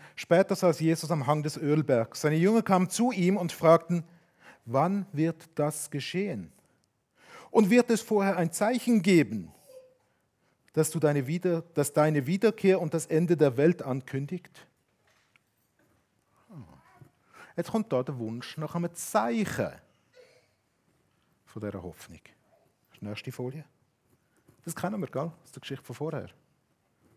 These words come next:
Doch Abraham entgegnete, "Allmächtiger Herr, wie kann ich sicher sein, dass ich es wirklich bekommen werde?" Und die Jünger fragen, "Wie können wir sicher sein, dass das Ende von der Welt bevorsteht und dass, dass du wiederkommen wirst?"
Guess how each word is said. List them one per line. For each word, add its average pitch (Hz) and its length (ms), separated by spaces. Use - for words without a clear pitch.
Doch - 180
Abraham 143 400
entgegnete, 143 480
"Allmächtiger 151 600
Herr, 156 400
wie 160 140
kann 170 200
ich 147 120
sicher 220 440
sein, 110 400
dass 131 240
ich 139 140
es 127 140
wirklich 127 400
bekommen 175 480
werde?" 110 200
Und - 260
die 226 40
Jünger 240 160
fragen, 202 240
"Wie 220 80
können 233 180
wir - 40
sicher - 400
sein, 208 380
dass 170 220
das - 80
Ende 190 220
von 202 120
der 175 100
Welt 170 180
bevorsteht 175 640
und 160 140
dass, 160 160
dass - 160
du 156 180
wiederkommen 214 540
wirst?" - 480